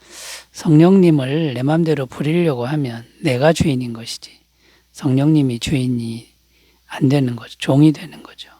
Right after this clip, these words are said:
성령님이 주인 되도록 우리가 항상 마음 관리를 해야 된다라는 겁니다. 요한일서, 요한복음 일 장 십이 절 "영접하는 자 곧 그 이름을 믿는 자들에게는 하나님의 자녀가 되는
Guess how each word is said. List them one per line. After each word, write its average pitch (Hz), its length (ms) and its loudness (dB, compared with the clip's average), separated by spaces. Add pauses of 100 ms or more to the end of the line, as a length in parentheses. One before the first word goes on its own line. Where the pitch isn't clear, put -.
(440)
성령님이 147 840 2 (460)
주인 160 440 2
되도록 131 540 -8 (460)
우리가 - 200 -12
항상 139 340 -2
마음 120 300 -4
관리를 117 380 -8
해야 156 180 -2
된다라는 117 600 -8
겁니다. - 480 -18 (520)
요한일서, 165 720 0 (400)
요한복음 151 480 0
일 123 140 -12
장 123 180 -10
십이 147 260 -10
절 131 140 -8
"영접하는 123 640 -6
자 120 120 -10
곧 226 200 -18
그 - 120 -8
이름을 123 360 -6
믿는 127 340 -4
자들에게는 123 720 -6 (560)
하나님의 139 560 -2
자녀가 117 440 -6
되는 113 240 -10